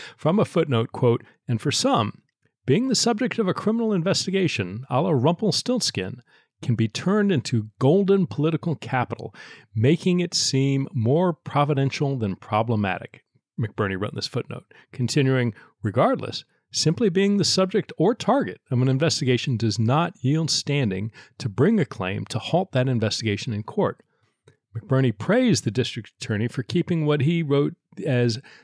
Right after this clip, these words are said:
the, quote, consistent and persistent theme of her public commentary is what he called, quote, "standard fare of pursuing the evidence where it leads us, holding everyone accountable, and no one being above the law," unquote.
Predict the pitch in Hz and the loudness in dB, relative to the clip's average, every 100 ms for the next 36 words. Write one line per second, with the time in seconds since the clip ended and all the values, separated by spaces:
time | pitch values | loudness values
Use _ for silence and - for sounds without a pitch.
0 | _ 131 - 180 165 - - - 127 - | _ -4 0 2 2 0 -6 -2 0 2
1 | 220 - 160 - _ _ _ 165 214 - | 2 2 -2 -2 _ _ _ 2 2 0
2 | 226 - - 277 - 107 - - - 196 | -2 -2 -2 -2 -2 -6 -6 -12 -2 0
3 | 113 101 135 - _ _ _ _ 139 143 | 2 0 -4 -8 _ _ _ _ -2 0
4 | 131 147 156 - 160 165 117 113 107 131 | 2 0 -2 -2 0 0 0 0 2 2
5 | 123 110 131 127 160 156 135 123 120 - | 0 0 -2 -4 -4 -4 -2 -2 -2 2
6 | 127 131 - - - - 156 247 254 180 | 2 2 -6 -8 -6 0 0 2 -2 -2
7 | - 190 156 - - 123 - - 214 240 | -2 0 0 -2 -6 -6 -2 0 0 0
8 | 226 - 165 170 175 139 - 123 170 175 | -2 0 0 2 0 -2 0 0 0 -2
9 | - 160 156 - 98 123 - _ _ _ | -2 0 0 -2 -2 -2 -6 _ _ _
10 | _ _ - 151 147 - 170 202 202 196 | _ _ 0 2 2 2 4 4 4 2
11 | - 208 175 98 123 139 _ _ _ - | 0 0 0 0 -4 -6 _ _ _ 0
12 | 135 165 190 127 175 196 120 127 127 113 | 2 2 2 4 4 4 4 2 0 0
13 | 110 110 123 107 101 101 113 139 110 92 | 2 0 0 -2 -2 -2 0 2 0 -2
14 | 107 - 95 | -6 -6 -6